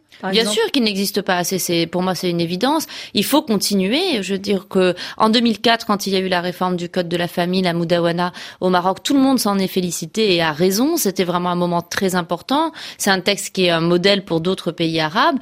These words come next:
Speaker 2: Mais le, le combat n'est pas terminé. Il faut absolument pas se reposer sur nos lauriers.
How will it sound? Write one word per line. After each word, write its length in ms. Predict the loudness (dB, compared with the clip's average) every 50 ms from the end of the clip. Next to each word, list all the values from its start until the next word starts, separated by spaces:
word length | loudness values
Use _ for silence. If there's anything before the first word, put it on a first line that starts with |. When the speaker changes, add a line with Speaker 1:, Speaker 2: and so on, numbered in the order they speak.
| -6 -10 -16 -10 -2
Speaker 2:
Mais 180 | 2 2 2 4
le, 260 | 2 2 2 2 2
le 140 | 2 2 0
combat 300 | 0 0 0 0 2 2
n'est 140 | 2 2 2
pas 160 | 2 0 0
terminé. 480 | 2 0 0 0 2 2 2 2 2 0
Il 80 | 0
faut 160 | -2 -2 -2
absolument 460 | -2 -2 -2 -2 -2 0 0 -2 -2 -2
pas 180 | -2 -2 -2
se 120 | -2 -4 -4
reposer 440 | -4 -4 -4 -2 -2 -2 -2 -2
sur 220 | -2 -4 -6 -6 -4
nos 240 | -2 -2 -2 0 0
lauriers. 500 | 0 0 0 0 0 0 0 0 -2